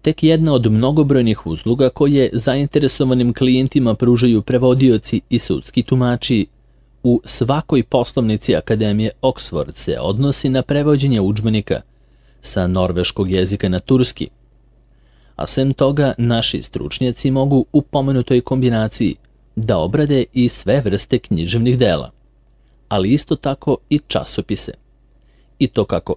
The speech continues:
ilustrovane, tako i stručne, dečije i druge. Na zahtev klijenata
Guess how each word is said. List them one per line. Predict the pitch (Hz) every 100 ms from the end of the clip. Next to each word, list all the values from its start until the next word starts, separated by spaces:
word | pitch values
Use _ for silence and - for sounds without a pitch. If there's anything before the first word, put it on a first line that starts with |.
| -
ilustrovane, | 80 82 - 123 120 131 131 _ _ _ _ _ -
tako | 175 147
i |
stručne, | 117 - 175 - 98 - _ _ _ -
dečije | 85 - - - 120 107 _ _ _ _ _ -
i | 170
druge. | 113 76 - _ _ _ _ _ _ _ _ _ _ _ _ _ _
Na | 113 98
zahtev | 107 117 - 151
klijenata | - 127 147 143 135 131 107